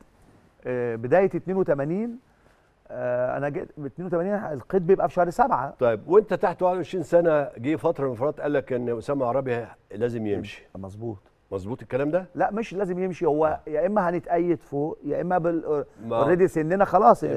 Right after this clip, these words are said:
Speaker 1: آه، نمشي.
Speaker 2: بالظبط كده.
Speaker 1: آه.
Speaker 2: إيه اللي حصل؟
Speaker 1: اللي حصل دي بقى سبحان الله، ده بقى التوفيق والقدر
Speaker 2: القدر.
Speaker 1: يعني.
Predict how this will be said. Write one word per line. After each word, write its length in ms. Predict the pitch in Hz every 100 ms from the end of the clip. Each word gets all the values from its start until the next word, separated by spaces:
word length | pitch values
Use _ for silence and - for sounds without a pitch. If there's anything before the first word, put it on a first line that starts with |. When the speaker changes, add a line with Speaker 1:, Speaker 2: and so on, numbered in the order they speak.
| 131
Speaker 1:
آه، 140 | 135 139
نمشي. 100 | 165
Speaker 2:
بالظبط 380 | 101 147 -
كده. 320 | - 117 98 -
Speaker 1:
آه. 220 | 123 113 117
Speaker 2:
إيه 60 |
اللي 120 | 202
حصل؟ 260 | 131 101 - _ _ _ _ _ _ _ _ _ _
Speaker 1:
اللي 180 | 110 113
حصل 300 | 147 160 151
دي 80 | 135
بقى 400 | 165 165 151 -
سبحان 380 | - 101 139 147
الله، 480 | 131 120 113 107 107
ده 100 | 117
بقى 160 | 127
التوفيق 580 | 117 104 - 107 101 131
والقدر 460 | 117 - 127 120 135
Speaker 2:
القدر. 120 | 110
Speaker 1:
يعني. 200 | 98 80